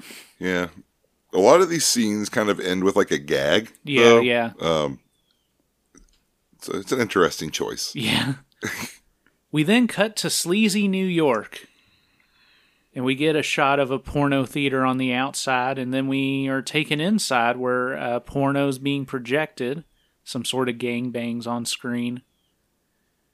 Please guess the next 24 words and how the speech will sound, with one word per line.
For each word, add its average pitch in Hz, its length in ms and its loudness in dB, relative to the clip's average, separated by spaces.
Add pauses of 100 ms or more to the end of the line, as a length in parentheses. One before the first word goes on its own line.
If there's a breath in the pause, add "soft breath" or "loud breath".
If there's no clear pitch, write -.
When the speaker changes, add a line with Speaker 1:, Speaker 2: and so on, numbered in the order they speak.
(140)
Speaker 2:
Then 139 120 0
we 180 120 4
see 175 420 0
a 143 80 2
guy 143 360 2
being 139 300 -2
joined 135 320 0
by 127 180 4
a 127 60 2
woman 127 340 0
in 120 120 -2
the 117 80 -4
theater. 107 520 -4
So - 180 -6
the 120 100 -2
guy 170 380 2
is 123 340 -4
Big 143 380 0
Bird, 123 340 0
played 127 300 -2
by 120 180 2
Eric 139 340 -2
Edwards. 135 680 -4
Speaker 1:
Mm-hmm. 98 240 -8